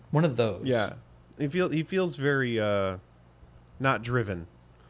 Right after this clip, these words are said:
Speaker 1: Yeah.
Speaker 2: <laughs> This is, this is just what he's chosen to do today.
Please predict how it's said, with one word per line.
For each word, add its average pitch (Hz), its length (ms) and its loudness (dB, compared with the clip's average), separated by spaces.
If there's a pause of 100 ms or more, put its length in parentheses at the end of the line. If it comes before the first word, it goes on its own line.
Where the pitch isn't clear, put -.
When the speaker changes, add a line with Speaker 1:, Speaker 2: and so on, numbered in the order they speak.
(320)
Speaker 1:
Yeah. 127 260 4
Speaker 2:
<laughs> - 400 -4
This 175 180 2
is, 175 140 -4 (180)
this 175 200 2
is 185 100 -2
just 170 260 0
what 170 80 4
he's 156 220 0
chosen 127 500 4
to 110 100 -4
do 98 300 0
today. 87 560 -6